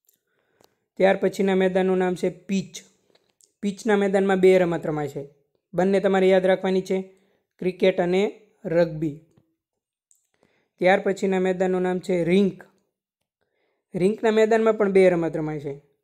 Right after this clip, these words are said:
આઈસ હોકી અને કિલંગ. ખાસ યાદ રાખજો મિત્રો,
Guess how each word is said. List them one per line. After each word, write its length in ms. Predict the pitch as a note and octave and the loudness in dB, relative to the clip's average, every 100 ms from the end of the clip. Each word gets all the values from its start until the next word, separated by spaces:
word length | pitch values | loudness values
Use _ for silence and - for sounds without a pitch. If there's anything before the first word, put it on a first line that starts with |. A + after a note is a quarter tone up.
| _ | _
આઈસ 380 | - F3+ G3 G3+ | -6 0 2 2
હોકી 320 | G3+ G3+ A#3 | 0 0 0
અને 380 | G#3 G#3+ E4 - _ _ - | 2 2 0 -10 _ _ 0
કિલંગ. 360 | G#3 F#3+ D#3 - _ _ _ - | 2 2 -2 -16 _ _ _ -6
ખાસ 240 | F#3 F3+ | -4 0
યાદ 180 | F#3 F#3 | 0 2
રાખજો 240 | F#3 F3+ | 0 0
મિત્રો, 360 | F#3 F3+ G3 | -4 -4 -6